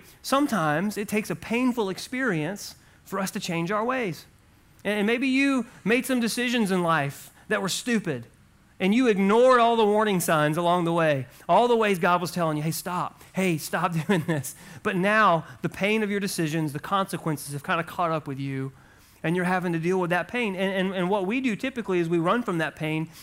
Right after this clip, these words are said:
and we just kind of self-condemn, and, and we let guilt kind of be the determining, uh, the, the, the main thing that, that we put ourselves through. And, and God is not allowing the pain in your life for you to do that. God's allowing the pain in your life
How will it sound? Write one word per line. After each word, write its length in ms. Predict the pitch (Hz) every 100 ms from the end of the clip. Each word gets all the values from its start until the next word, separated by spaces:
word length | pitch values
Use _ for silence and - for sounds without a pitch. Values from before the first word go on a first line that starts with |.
| -
and 140 | 180
we 80 | 175
just 180 | 185 190
kind 200 | 214 180
of 80 | 143
self-condemn, 1200 | - 202 180 - - - 196 165 175 156 127 117 - -
and, 160 | - 170
and 300 | 180 185 170
we 80 | 170
let 280 | 190 160
guilt 380 | 143 196 196 -
kind 180 | 175 170
of 80 | 156
be 140 | 180
the 80 | 165
determining, 680 | 156 160 185 180 175 160 151 - - -
uh, 300 | 160 156 139
the, 200 | 160 156
the, 140 | 156
the 200 | 156 156
main 300 | 160 185 196
thing 180 | 185 185
that, 200 | 165 165
that 140 | 170
we 160 | 165 151 156 -
put 140 | - 202
ourselves 380 | 165 - 160
through. 240 | - 156 139 - - -
And, 160 | 196
and 200 | 185 190
God 240 | 165 254 339
is 120 | 220
not 160 | 190 147
allowing 580 | 139 135 226 247 151
the 60 | 139
pain 400 | - 202 247 226 - -
in 160 | 175
your 100 | 151
life 380 | 139 180 233 165
for 120 | -
you 100 | 165
to 80 | 170
do 160 | 151 190
that. 480 | 165 247 220 226 - _ _ _ _ _ _
God's 260 | 185 226 220
allowing 520 | 185 190 226 262 254
the 60 | 220
pain 380 | - 240 240
in 80 | 214
your 140 | 202 185
life 300 | 202 233